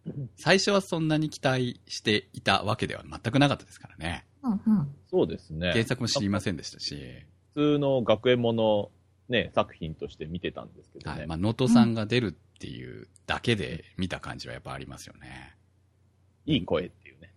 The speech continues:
Speaker 2: そうね。
Speaker 1: いい声アニメみたいな。
Speaker 2: なんだこりゃっていう感じでしたね。
Speaker 1: そう。
Speaker 3: え、どういう意味で？
Speaker 2: いや、いい、いい意味で。
Speaker 3: 良すぎて。
Speaker 2: ええ。で、まあ、あの、とりあえず原作からいきますと、えー、原作は椎名カルホさん。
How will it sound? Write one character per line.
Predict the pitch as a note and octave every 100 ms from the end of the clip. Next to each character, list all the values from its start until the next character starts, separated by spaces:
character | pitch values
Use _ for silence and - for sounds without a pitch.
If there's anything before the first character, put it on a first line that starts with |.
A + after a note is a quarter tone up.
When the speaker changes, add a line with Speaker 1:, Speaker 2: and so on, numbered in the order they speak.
| _
Speaker 2:
そ | -
う | C2+
ね。 |
Speaker 1:
い | A#2
い | A#2+
声 | B2 A2+
ア | G#2
ニ | F2+
メ | C#2+
み | C#2
た | - B2+
い | F#2
な。 | F2+ - _ _ _
Speaker 2:
な | A2+ C#3
ん | D#3+ E3
だ | G3 C4
こ | G#3
り | E3+
ゃ |
っ | C3
て | -
い | G2
う | E2+
感 | E2
じ | E2
で | D#2+
し | -
た | C2
ね。 | D2+ C#2+ - _ _ _ _ _ _ _ _
Speaker 1:
そ | E2+ F2+
う。 |
Speaker 3:
え、 | A#3+
ど | A#3 E4+
う |
い | B3
う | G#3+
意 | G3
味 | F#3
で？ | E3+ - - _ -
Speaker 2:
い |
や、 | G2+ - _
い | C3+
い、 | D#3 G#2 - -
い | D#3+ F2+
い |
意 | -
味 | -
で。 | -
Speaker 3:
良 | A3 -
す | - B3+
ぎ | A3 B3
て。 | F3 - -
Speaker 2:
え | F#2 D2 C2+ C2
え。 | - - - _ _ _ _ _ -
で、 |
ま | G#3 G3+
あ、 |
あ | C#3
の、 | C#3 B2+
と | E3+
り | F#3+
あ |
え |
ず | G#2+
原 | A2
作 | A2 -
か | G#2+
ら |
い | G#2
き | G#2+
ま | G#2+
す |
と、 | - D#2 C#2+ - -
え | F#2 D2+ D2 D2
ー、 | F#2+
原 | F3+
作 | G#3+ G#3 F3+
は | D#3 C#3+
椎 | - D4+
名 | -
カ | - -
ル | -
ホ | -
さ | -
ん。 | -